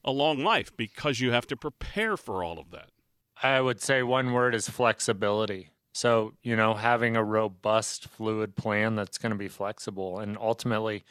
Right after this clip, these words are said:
Speaker 2: you know, able to absorb some of those one-off expenses or, you know, decreases in expenses. Uh, when we talk about life challenges, sometimes we always,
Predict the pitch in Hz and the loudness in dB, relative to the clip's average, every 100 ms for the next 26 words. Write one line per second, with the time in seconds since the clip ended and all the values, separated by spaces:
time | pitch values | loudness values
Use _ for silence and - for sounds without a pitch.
0 | - - _ 120 113 110 107 113 110 - | -20 -20 _ 0 2 2 2 0 0 0
1 | 117 107 98 110 110 107 - 113 107 101 | -2 -2 -2 2 2 0 -2 -2 -2 0
2 | 107 98 - 107 107 107 104 101 107 - | 0 0 -6 -2 0 2 0 -2 -8 -10
3 | - 101 104 - 113 107 104 104 104 98 | -8 -6 -4 -2 0 0 -2 -2 -2 -4
4 | - - _ _ - 110 107 98 113 113 | -10 -20 _ _ -6 -2 -2 -2 -6 -2
5 | - 120 - 117 120 113 110 - 123 113 | 4 4 4 2 2 2 0 0 0 2
6 | 120 110 - 160 135 165 151 151 139 143 | 0 0 -4 -8 -8 -10 -14 -2 2 2
7 | 131 147 147 131 110 117 120 - 117 120 | 2 0 2 2 4 2 0 0 2 4
8 | 113 104 - 110 113 107 113 110 107 107 | 2 2 2 2 2 0 0 2 4 2
9 | 98 | -2